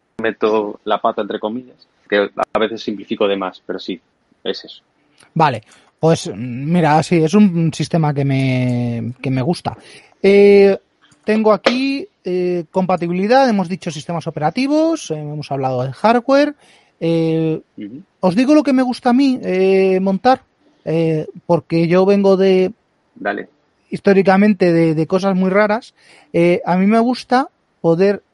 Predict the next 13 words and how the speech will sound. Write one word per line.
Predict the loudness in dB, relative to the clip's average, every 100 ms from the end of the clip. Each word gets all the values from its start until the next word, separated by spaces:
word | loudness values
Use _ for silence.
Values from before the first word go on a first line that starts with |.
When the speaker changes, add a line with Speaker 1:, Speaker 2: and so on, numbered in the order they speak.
| -6
Speaker 2:
tener | 0 2 2
la | 2
posibilidad | 0 -2 -4 0 0 0 _ _ _ _ -8
de | -4 4 4 4 0
darle | 2 2 2 0
a | 0
una | -2
máquina | -2 -2 -2 -2
virtual | -2 -2 0 0 -2 -8 _ _ _ -4
un | 2 4 4 2 0
disco | -2 -6 0 0
en | 0
crudo. | -2 -2 -2 -6